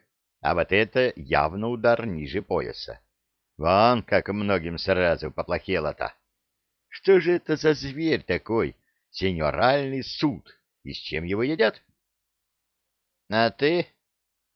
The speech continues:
повернулся ко мне Брок, не обольщайся. Твоя невиновность еще не доказана.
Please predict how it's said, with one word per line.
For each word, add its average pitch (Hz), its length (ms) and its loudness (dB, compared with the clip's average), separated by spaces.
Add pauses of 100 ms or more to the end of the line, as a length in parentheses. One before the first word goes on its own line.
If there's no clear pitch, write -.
повернулся 85 600 -2
ко 90 120 -2
мне 95 180 -2
Брок, 87 280 0 (720)
не 87 220 -4 (100)
обольщайся. 104 920 -4 (840)
Твоя 160 440 6
невиновность 151 880 -2
еще 120 520 0
не 92 140 -2
доказана. 67 960 -2